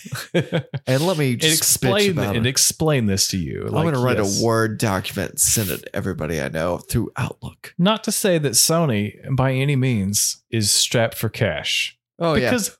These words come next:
Speaker 1: they are not.
Speaker 2: We're talking
Speaker 1: <laughs>
Speaker 2: about two titans.
Speaker 1: These are two titans. If we want to talk about their parent companies, then yes, Microsoft has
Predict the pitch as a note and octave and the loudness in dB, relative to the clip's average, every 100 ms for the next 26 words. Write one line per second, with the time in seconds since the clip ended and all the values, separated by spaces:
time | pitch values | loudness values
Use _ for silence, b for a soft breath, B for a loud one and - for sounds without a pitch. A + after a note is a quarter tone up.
0 | - G#3 A3+ G#3 E3 C3+ G2+ G#3 A3 D4+ | -4 0 2 2 0 0 0 0 0 -2
1 | F#3+ G3+ E3 D3 - D#3 B2 C3 A#2+ A#2 | 0 2 2 0 0 0 0 2 0 0
2 | C#3 D#3+ E3 - G3 G#3 A3 - G#3 - | 0 0 2 2 2 2 0 2 0 0
3 | D#3+ B2 F#2 F2+ - C3+ D3+ F3+ E3 E3 | 0 0 -4 -6 -4 -2 2 2 2 0
4 | D#3+ C#3+ E3+ E3 D3+ C3+ B2 A2+ - G3 | 0 0 0 0 0 0 0 -2 0 2
5 | G3 C#3 B2+ A#2+ G#2 G2 F#2 G#2 G2+ G#2 | 2 0 -2 0 0 0 0 0 2 2
6 | F2 - - - C3+ D3 C#3 - B2 - | 2 0 0 0 0 2 2 2 0 2
7 | A#2 - | 0 0